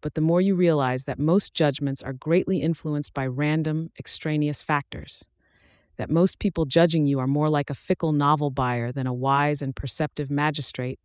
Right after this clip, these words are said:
the more you realize you can do things to influence the outcome. One good place to apply this principle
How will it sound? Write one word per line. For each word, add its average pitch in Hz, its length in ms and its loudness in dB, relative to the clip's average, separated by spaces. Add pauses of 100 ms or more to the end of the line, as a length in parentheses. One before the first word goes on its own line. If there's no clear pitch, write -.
(600)
the 147 60 -4
more 180 200 4
you 208 140 4
realize 170 440 4
you 151 60 -4
can 143 140 -2
do 165 140 2
things 147 300 -2
to - 140 -8
influence 143 500 -4
the 139 140 -4
outcome. 135 460 -8 (920)
One 185 280 2
good 175 220 0
place 139 320 0
to - 120 -4
apply 156 360 0
this 147 160 -2
principle 139 600 -10